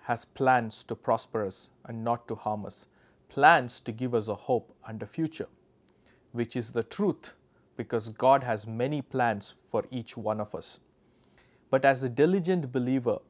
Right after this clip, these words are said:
we have to investigate what are those plans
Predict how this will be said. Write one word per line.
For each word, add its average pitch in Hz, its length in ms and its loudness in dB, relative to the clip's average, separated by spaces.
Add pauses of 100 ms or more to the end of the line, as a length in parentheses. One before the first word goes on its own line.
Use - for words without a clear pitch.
(500)
we 123 180 -2
have 156 380 4
to 143 80 -2
investigate 123 920 -4 (180)
what 120 340 2
are 135 160 0
those 113 260 -4
plans 117 640 0